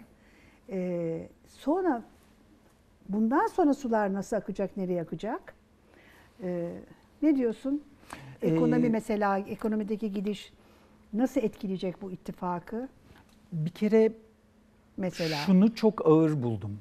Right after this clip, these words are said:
Speaker 2: Ne pahasına olursa olsun.
Speaker 1: Hmm.
Speaker 2: Ee,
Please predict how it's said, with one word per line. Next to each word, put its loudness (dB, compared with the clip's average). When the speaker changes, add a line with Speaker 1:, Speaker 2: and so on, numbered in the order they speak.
Speaker 2:
Ne 6
pahasına -2
olursa -4
olsun. -4
Speaker 1:
Hmm. -4
Speaker 2:
Ee, -14